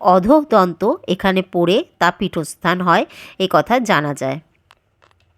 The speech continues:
পাহাড়ের কোটরে ভূধরকুণ্ডের পাশে মা বারাহী রূপে ভীমকে দর্শন দিয়েছিলেন।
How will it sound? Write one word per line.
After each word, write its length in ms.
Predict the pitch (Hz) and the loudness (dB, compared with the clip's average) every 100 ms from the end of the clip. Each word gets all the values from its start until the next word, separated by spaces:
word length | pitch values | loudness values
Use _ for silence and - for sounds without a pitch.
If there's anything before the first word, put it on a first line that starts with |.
| _ _ _ _ _ _ _ _ | _ _ _ _ _ _ _ _
পাহাড়ের 420 | 247 240 349 381 | 0 2 0 0
কোটরে 420 | 370 330 311 208 233 262 | 0 0 2 2 2 -2
ভূধরকুণ্ডের 840 | - 240 262 294 294 302 294 302 | -6 0 4 4 2 -2 0 0
পাশে 420 | 285 220 220 - 180 269 - _ - | 2 0 0 -4 -6 -8 -18 _ 0
মা 120 | 202 196 | 2 4
বারাহী 480 | 196 180 202 220 269 | 2 2 2 0 -2
রূপে 260 | 240 185 190 | -2 -2 -2
ভীমকে 420 | 196 196 170 156 233 | -2 -4 -4 -4 -2
দর্শন 440 | 226 160 - 170 156 | 0 0 -2 -6 -4
দিয়েছিলেন। 560 | 147 143 - 147 139 | -2 -4 -4 -6 -6